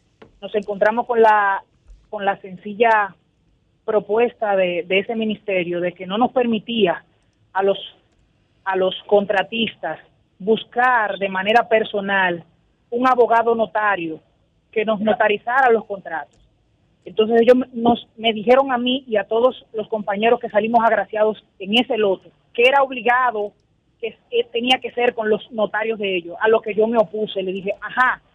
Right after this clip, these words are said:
entonces tiene que ser obligado con ustedes. Los demás notarios que están en la calle no son notarios, no están suscritos al sistema como profesionales". Y las sumas que esas personas estaban pidiendo por notarizar esos contratos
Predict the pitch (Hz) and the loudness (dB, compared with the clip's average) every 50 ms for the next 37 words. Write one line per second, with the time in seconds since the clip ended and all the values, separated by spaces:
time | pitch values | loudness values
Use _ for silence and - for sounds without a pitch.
0 | _ _ _ _ _ _ - 202 196 - 226 214 254 226 - 254 254 254 - 254 | _ _ _ _ _ _ -16 -12 -2 -2 -2 -2 -2 -8 -8 -4 -4 -4 -4 -4
1 | 214 - 240 240 247 262 - _ _ _ - 220 202 214 214 220 233 254 262 254 | -6 -4 0 0 0 0 -2 _ _ _ -8 -6 -2 2 4 4 4 4 2 -2
2 | 247 233 226 214 - - 240 220 208 196 214 214 220 202 214 202 208 214 233 254 | -4 -10 -12 -12 -8 -8 -6 -4 -4 0 0 0 0 0 -2 -2 2 2 2 2
3 | 254 - _ _ _ _ _ _ _ _ _ _ _ _ _ - 226 220 220 226 | 0 -2 _ _ _ _ _ _ _ _ _ _ _ _ _ -8 -8 -4 -4 -2
4 | 226 247 240 247 226 - 226 233 233 226 214 - 226 233 220 214 202 208 214 - | -4 -4 -6 -6 -10 -10 -8 -4 0 0 0 0 -2 -4 -4 -4 -4 -4 -4 -2
5 | 240 240 240 240 233 240 262 240 214 190 180 165 143 - _ _ _ _ _ _ | 0 0 2 2 2 2 0 0 -2 -4 -6 -12 -16 -20 _ _ _ _ _ _
6 | _ _ _ 196 214 233 240 233 _ - 247 247 247 202 - 226 - - - 233 | _ _ _ -6 -4 -4 -4 -2 _ -4 -4 -4 -4 -6 -8 -12 -12 -6 -2 0
7 | 247 262 262 196 - 202 202 196 190 196 _ 196 - - - 233 240 254 233 208 | 2 2 0 0 0 2 2 2 0 -2 _ -20 -20 -2 2 4 4 4 4 0
8 | 170 - - _ _ - 202 202 202 - - - - 190 - - 214 220 247 254 | -6 -8 -12 _ _ -6 -6 -6 -4 -6 -8 -10 -10 -12 -2 -2 0 2 2 0
9 | 233 196 175 - _ _ _ _ _ _ _ _ _ _ _ _ _ _ - 233 | 0 -2 -4 -12 _ _ _ _ _ _ _ _ _ _ _ _ _ _ -8 0
10 | 226 220 - - - 220 240 269 294 302 311 302 _ _ _ _ _ _ _ _ | 0 0 0 0 -6 -6 -2 0 2 2 0 0 _ _ _ _ _ _ _ _
11 | _ - 208 202 208 202 262 262 - 277 262 - 269 262 254 240 - 202 _ 190 | _ -4 -2 -2 -2 -2 -4 -4 -4 -6 -6 -6 -10 -12 -12 -12 -14 -12 _ -4
12 | 196 226 233 226 - 240 220 233 247 247 240 220 202 196 - _ 214 214 220 220 | -4 -2 -4 -4 -8 -8 -2 2 2 2 2 2 0 -2 0 _ 0 0 0 0
13 | 220 220 214 - 220 208 196 180 - 208 226 247 254 254 254 - - 240 226 - | -2 -4 -2 -2 -2 -4 -4 -6 -6 -4 -4 -4 -4 -6 -10 -8 -6 -6 -2 -2
14 | 226 220 202 190 - 170 - - | -2 -2 -2 -4 -8 -16 -20 -20